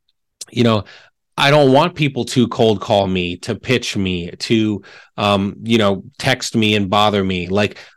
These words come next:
uh, so, so I think about, okay, how do I like to be communicated with? Who do I do business with? The businesses I do business with aren't, aren't pitching me their product or service. They're just building relationships with me.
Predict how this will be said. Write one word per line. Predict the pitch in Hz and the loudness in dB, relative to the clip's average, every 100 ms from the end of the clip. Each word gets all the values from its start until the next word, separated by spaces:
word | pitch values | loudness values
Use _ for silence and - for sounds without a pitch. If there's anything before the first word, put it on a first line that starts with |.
| _ | _
uh, | - 135 | -10 -8
so, | - 143 131 - | 2 4 4 2
so | - 123 | 0 2
I | 131 151 | 2 0
think | 143 123 | -2 -4
about, | 123 110 110 110 - _ _ | -2 0 0 -2 -6 _ _
okay, | 123 - 117 | -10 -2 0
how | 113 117 117 | 0 0 2
do | 117 | 4
I | 127 | 4
like | 127 190 233 | 4 2 0
to | 117 | -6
be | 107 | -4
communicated | 98 - 107 98 90 104 90 | -4 -2 -2 -2 -2 -2 -2
with? | 90 85 | -2 -6
Who | - 131 139 | 0 2 4
do | 135 | 4
I | 127 | 2
do | 117 190 | 0 0
business | 214 110 101 95 | 2 0 -2 -6
with? | - 87 - - - _ | -6 -8 -10 -20 -20 _
The | - | -2
businesses | 110 147 160 - | 2 2 0 0
I | 147 | 0
do | 123 120 | 2 2
business | 135 156 151 - | 2 2 0 -2
with | 113 110 107 - _ _ | -2 -2 -4 -16 _ _
aren't, | - 110 127 - _ | -2 0 0 -6 _
aren't | 117 139 | 0 0
pitching | 139 127 - 135 | -2 -4 0 2
me | 131 | 4
their | 131 | 2
product | 127 127 123 120 | 2 2 2 0
or | 123 | -4
service. | - 110 107 107 - | 0 2 2 0 0
They're | 117 | -2
just | 143 170 - | 0 -2 2
building | 135 147 139 | 2 4 0
relationships | 117 120 135 135 - 104 | 0 0 -2 -4 -4 -4
with | 113 101 | -6 -2
me. | 104 101 110 | 0 0 -2